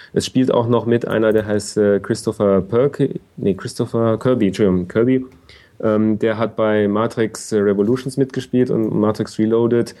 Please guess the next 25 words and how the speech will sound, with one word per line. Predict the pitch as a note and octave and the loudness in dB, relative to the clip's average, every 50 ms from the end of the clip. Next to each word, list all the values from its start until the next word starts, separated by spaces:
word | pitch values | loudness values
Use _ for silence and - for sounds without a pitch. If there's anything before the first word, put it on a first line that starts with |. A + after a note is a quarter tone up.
| - - - - - - - | -20 -20 -20 -20 -20 -8 -2
Ähm, | - G#2 G#2 G#2 G#2 G#2 G#2 G#2 E2 D#2+ | 0 2 2 2 2 2 2 0 -2 -2
es | F#2 G#2+ - | -4 -2 0
sind | B2 A#2 A#2 | 0 0 2
Leute | A#2 A#2 B2+ B2+ C#3 B2 | 2 2 2 2 0 0
da, | A2 A#2 A2+ A#2 A2 | 0 2 0 0 0
die | - - A2+ A2 A2 A2 G#2+ | 0 -2 -2 0 0 0 -2
für | - - A#2 A2 G#2+ G#2 | -4 -2 0 0 0 0
Matrix | G2+ G2+ A2 A#2 - B2+ G#2+ - | 0 0 -2 -2 -2 -4 -6 -4
und | A2+ G2+ G2+ | -4 -4 -2
Herr | A2+ G#2+ | 0 0
der | G#2 G#2 G2+ | 2 2 0
Ringe | A2 A2 A2+ A2+ G#2 | 0 0 0 0 0
die, | G2+ G#2+ G2+ G2+ G2+ G2+ | 0 0 0 2 2 2
äh, | G2+ G2 G2 F#2+ G2 F#2+ F2+ - | 2 2 2 2 2 2 0 0
ähm, | - F#2+ F#2+ F#2+ F#2 F#2 F#2 F2+ F2+ F2+ F2+ F2+ F2 D2+ A#1+ G#1 A1+ C2+ C2 A#1+ - - | 0 2 2 2 2 2 2 2 0 0 2 0 0 -2 -2 -4 -6 -6 -8 -8 -8 -6
die, | F#2 F#2 F#2+ F#2+ F#2 F#2 F2+ F2+ F2 | -4 -2 0 0 2 2 2 2 0
wie | F2 F2+ | 0 0
heißt | F#2 F#2+ F#2 - | 0 0 -2 -2
das, | G2 F#2+ - - - - - - - | -2 -4 -4 -6 -12 -14 -14 -12 -8
äh, | - E2+ E2 E2 E2 E2 D#2+ | -4 -2 -2 0 -2 -2 -2
die, | - E2+ E2 | -2 -4 -2
die | - E2 | 0 0
Maske | E2+ G2+ B2+ C3 - - C#3 | 0 0 0 0 0 0 0
gemacht | B2 C3 B2 B2 A#2+ A#2 - - | 0 0 0 0 -2 -2 -4 -2
haben. | A#2+ A2+ A2 A2 G#2 A2 G#2+ G#2+ | 0 0 2 2 2 2 0 0